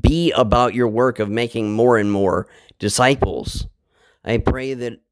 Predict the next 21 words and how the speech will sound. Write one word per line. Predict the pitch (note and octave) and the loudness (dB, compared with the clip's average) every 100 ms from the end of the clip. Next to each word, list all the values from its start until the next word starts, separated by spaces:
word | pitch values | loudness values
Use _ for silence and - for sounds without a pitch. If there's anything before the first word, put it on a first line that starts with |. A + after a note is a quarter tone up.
| _ | _
we | A2 B2+ | -12 -10
would | A#2+ G#2+ | -10 -10
be | B2 | -6
a, | G#2+ - _ _ | -6 -8 _ _
a | A2 | -2
people | - - D#3 - A#2 G2+ | 2 2 2 0 2 2
of | G#2+ G2+ G2 | 0 -2 0
bold, | A2+ B2+ A#2+ G#2 F2+ - - _ - | 4 6 6 2 -2 -6 -18 _ -12
trusting, | - C#3 C#3+ - G#2+ G#2 | -2 0 2 0 -2 -4
expectant | - G#2 - - - A2 - G2+ E2+ - | -4 -6 -4 -2 2 2 0 -2 -2 -2
prayer. | G2+ G2 D#2+ C2+ - _ _ _ - _ _ | 0 0 0 -4 -8 _ _ _ -20 _ _
Thank | - A#2+ A#2 | 2 2 2
you | B2+ | 0
for | - A#2+ A#2 A2 G2+ - _ _ - | 4 6 6 4 0 -6 _ _ -20
the | - G2 A2 | -8 0 2
Spirit's | - - B2+ B2+ A2+ - | 2 0 4 4 2 -2
leading | A2 A#2+ A2 G#2+ D#2+ | 0 0 2 2 0
in | F2+ A2 | 0 0
this | G#2+ - | 0 -2
mighty | G#2 G2+ G2 G2+ | -2 -2 0 0
work. | G2+ F#2 E2+ C#2 - - | 0 2 0 -2 -8 -20